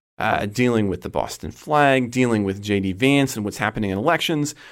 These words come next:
We would love for you to do that, and you're gonna do that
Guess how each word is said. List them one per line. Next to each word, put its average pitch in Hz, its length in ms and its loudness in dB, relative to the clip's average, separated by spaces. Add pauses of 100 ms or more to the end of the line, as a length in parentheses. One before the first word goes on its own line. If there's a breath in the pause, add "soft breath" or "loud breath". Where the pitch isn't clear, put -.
(180 loud breath)
We 170 120 0
would 151 160 4
love 127 400 4
for 131 140 -6
you 123 140 0
to 107 80 0
do 113 260 2
that, 110 220 4
and 117 100 2
you're 147 80 4
gonna 147 180 2
do 147 260 -2
that 117 240 2